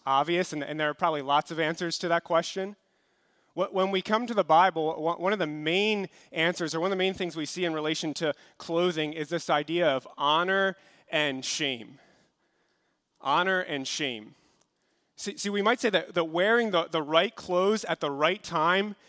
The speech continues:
can be a reflection of honor. Wearing the right clothes at the right time can be a reflection of honor.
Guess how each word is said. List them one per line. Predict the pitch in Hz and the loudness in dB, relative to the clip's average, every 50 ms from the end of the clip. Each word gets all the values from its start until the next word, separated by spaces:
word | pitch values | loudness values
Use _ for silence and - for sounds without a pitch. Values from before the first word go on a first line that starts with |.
| - - _ _ - | -20 -20 _ _ -2
can | 208 180 170 160 | 0 0 0 0
be | 170 185 175 170 | 0 2 4 4
a | 165 165 | 4 2
reflection | 151 156 143 - - - 190 214 208 214 - - - - 170 151 147 143 147 | 0 -2 -4 -2 -4 -2 4 4 4 4 4 0 0 0 0 0 0 -2 -4
of | - - 165 160 160 151 151 147 - - _ _ _ | 0 4 6 6 6 6 4 0 -8 -18 _ _ _
honor. | - 147 135 127 113 110 - - - _ _ _ _ _ _ _ _ _ _ _ _ | -2 0 0 0 0 -4 -12 -16 -20 _ _ _ _ _ _ _ _ _ _ _ _
Wearing | - 175 196 | 0 0 0
the | 196 170 | 0 0
right | 156 170 175 214 - | 2 4 2 2 2
clothes | - - 202 196 185 165 | 0 -2 0 0 2 0
at | 180 151 | 0 -2
the | 156 | 0
right | 147 165 165 170 | 2 2 2 2
time | - 180 156 151 151 | 2 -2 -2 -2 -2
can | 147 151 143 | -4 -6 -4
be | 143 | -4
a | 139 | -2
reflection | 135 131 - - 147 135 - - 135 | -4 -4 -4 -2 -2 -2 -2 -6 -10
of | 120 123 | -10 -8
honor. | - 120 110 104 - - 151 | -6 -6 -6 -8 -10 -18 -20